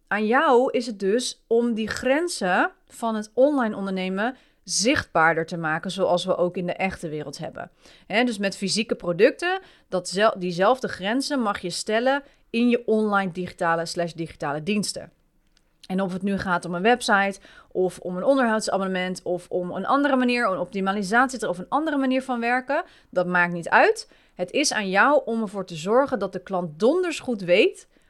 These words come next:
wat die grenzen zijn en wanneer iets voor eigen kosten zijn, wanneer er extra kosten bij komen en wanneer eventueel iets voor eigen, eh, kosten zijn, hè. Dus dat jij misschien iets stuk maakt naar een update. Dat kan. Dat gebeurt mij ook nog wel eens. Hoort er nou eenmaal bij.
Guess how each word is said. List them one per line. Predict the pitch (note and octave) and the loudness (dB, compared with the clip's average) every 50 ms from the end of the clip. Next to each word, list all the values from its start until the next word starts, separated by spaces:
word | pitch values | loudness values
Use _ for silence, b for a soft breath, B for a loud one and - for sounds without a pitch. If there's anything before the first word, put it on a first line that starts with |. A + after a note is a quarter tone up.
| _ _ | _ _
wat | - E3 D#3 F#3+ A#3 C#4+ C#4+ - | -10 0 4 4 4 4 4 -2
die | G3+ G3+ F#3+ | -6 -8 -6
grenzen | - - G#3 A3 C4+ C#4 C#4+ C4 | -4 0 0 0 0 0 -2 -6
zijn | A#3 A#3 A#3 A#3+ B3 G#3+ | -4 -4 -2 -2 -2 -2
en | F#3+ F3 E3+ D#3 | -4 -4 -4 -2
wanneer | E3+ F#3 G#3 B3+ C#4 C#4 C4+ B3+ - - | 2 4 4 4 4 4 2 0 0 -2
iets | A3+ G#3 - - | -4 -6 -6 -6
voor | - F#3 F3+ | -4 -2 0
eigen | - F3 F3 F3+ - - - | 2 2 0 0 -2 -6 -2
kosten | - C#4 D#4 - - - A#3+ | -2 -2 -2 -2 -6 -8 -4
zijn, | A#3+ B3 B3 B3+ B3+ C4 B3+ b b b b b | -2 0 0 0 -2 -4 -6 b b b b b
wanneer | - F3+ F#3 F#3 F#3 F#3 F3 - | -4 -2 0 0 2 0 0 0
er | - E3+ - | 0 -2 0
extra | - - F#3+ - - - B3 A3+ | 0 0 -2 -2 -2 -2 -2 -2
kosten | A#3 A#3+ A3+ A3 - A#3+ G3 | 0 -4 -4 -4 -4 -4 -2
bij | G#3 G3 G3+ | 0 0 0
komen | G3 - G3+ F#3+ F#3 F#3 F3 | 0 0 0 0 0 -2 -4
en | - D#3+ D#3 D3+ | -6 -8 -8 -2
wanneer | D3+ E3+ F3+ G3 G3+ G3 G3 - - | 2 4 4 6 4 2 -2 0 2
eventueel | F3 F#3+ A#3 C#4 C#4 - C4+ A#3+ - A#3+ A3 G#3+ G#3+ G#3 - | 2 4 4 2 2 0 -2 -4 -4 -4 -2 0 0 0 -2
iets | - F#3+ G3 F#3 - - - b b b b b b | -4 -6 -6 -6 -8 -10 -10 b b b b b b
voor | _ - - F#3 - | _ -6 -2 -2 0
eigen, | - D#3+ E3+ F3+ F3 - - D#3+ D3+ D#3 - - | 2 4 4 4 2 0 -2 -4 -4 -4 -6 -8
eh, | E3 E3 D#3+ D#3+ C3+ D#3+ - | -8 -8 -6 -6 -8 -8 -6
kosten | - F3 E3+ - - F3 | -8 -6 -6 -6 -8 -8
zijn, | D#3+ E3 D#3 D3+ D#3+ E3 | -8 -8 -8 -6 -4 -2
hè. | G3 A#3+ B3+ | 0 0 0
Dus | A3 F#3 - | 0 -4 -2
dat | - F3 F3 E3 | -2 -2 0 0
jij | F3 F3 F3 F3+ | 2 2 2 2
misschien | F3 F3 - - - E3+ E3 | 0 -2 -6 -6 -8 -8 -8
iets | E3 D#3+ - | -8 -10 -8
stuk | - - E3+ E3+ | -8 -8 -8 -6
maakt | E3+ D#3+ D#3+ | -8 -8 -8
naar | E3 D#3+ D3+ | -8 -8 -8
een | C#3+ - | -8 -10
update. | E3 D3+ D3+ - B2+ C3+ B2+ - | -12 -10 -6 -6 -6 -6 -6 -6
Dat | - E3+ - | -8 -6 0
kan. | - F3 D3+ C#3 C3+ - _ | 0 2 2 0 -2 -10 _
Dat | - F3+ | -12 -10
gebeurt | - - F#3 F#3+ A3 A3 | -8 -4 0 0 0 2
mij | A3 G#3+ F#3+ - | 2 0 4 4
ook | A#3 C4 | 4 4
nog | B3 B3 A#3+ A3 | 4 2 0 0
wel | A3 G#3+ | -2 -2
eens. | G3+ G#3 G#3 G#3 - - _ _ | -2 -2 -4 -6 -8 -14 _ _
Hoort | - D#3+ F#3 F3+ | -4 -2 -2 -2
er | F3 E3+ | -2 -2
nou | E3 C3 | -2 -2
eenmaal | D#3+ D#3+ E3 | -2 -4 0
bij. | E3+ A3 A#3+ B3 B3 B3+ B3 | 4 6 6 6 4 2 -4